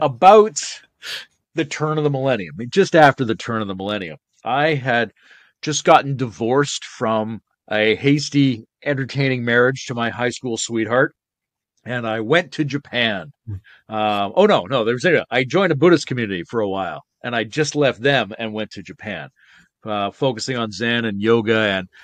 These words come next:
Speaker 1: I had this copy of Wittgenstein's Tractatus, and I was rewriting it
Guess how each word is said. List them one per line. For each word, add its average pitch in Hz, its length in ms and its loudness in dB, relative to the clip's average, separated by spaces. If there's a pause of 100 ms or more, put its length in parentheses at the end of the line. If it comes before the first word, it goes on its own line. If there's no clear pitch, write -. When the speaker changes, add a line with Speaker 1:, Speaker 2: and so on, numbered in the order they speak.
(140)
Speaker 1:
I 104 100 -4
had 120 180 0
this 110 140 -10
copy 123 380 0
of 92 160 -2
Wittgenstein's 117 720 -4
Tractatus, 127 800 0
and 104 160 -8
I 107 100 -4
was 101 180 -8
rewriting 123 600 0
it 131 160 -2